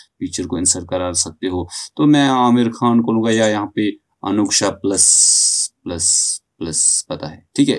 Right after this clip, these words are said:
इन दोनों को ले लेता हूँ। इन दोनों को लेने के बाद मैं फिर से रैप टेक्स्ट करके स्क्वायर करता हूँ और इनको भी थोड़ा सा सेंटर में ले आता हूँ और इनका साइज भी थोड़ा छोटा करता हूँ। दूसरा तरीका है साइज छोटा करने के लिए,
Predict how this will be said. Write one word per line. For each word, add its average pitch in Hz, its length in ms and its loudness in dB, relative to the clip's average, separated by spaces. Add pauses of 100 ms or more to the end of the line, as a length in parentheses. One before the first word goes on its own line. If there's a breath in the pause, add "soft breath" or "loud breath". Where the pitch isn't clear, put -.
(100)
इन 113 200 2
दोनों 117 300 6
को 139 120 0
ले 107 120 2
लेता 92 240 -2
हूँ। 135 200 2 (340 loud breath)
इन 147 120 6
दोनों 147 240 6
को 135 100 2
लेने 131 220 4
के 127 100 2
बाद 123 180 0
मैं 123 80 0
फिर 139 180 0
से 139 180 2
रैप 120 240 0
टेक्स्ट 123 300 -2
करके 113 220 -4
स्क्वायर 117 440 0
करता 101 280 -6
हूँ 117 100 0
और 101 80 -2
इनको 107 240 -4
भी 104 100 -6
थोड़ा 104 220 -6
सा 98 120 -10
सेंटर 101 400 -2
में 107 120 0
ले 98 140 -2
आता 92 240 -4
हूँ 107 100 -4
और - 160 -6
इनका 113 200 0
साइज 98 440 -2
भी 92 100 -6
थोड़ा 90 240 -8
छोटा 95 340 -8
करता 92 240 -8
हूँ। 113 140 -4
दूसरा 139 320 2
तरीका 120 360 -2
है 113 60 -2
साइज 110 300 -2
छोटा 110 240 -6
करने 104 280 -6
के 104 120 -12
लिए, 110 140 -4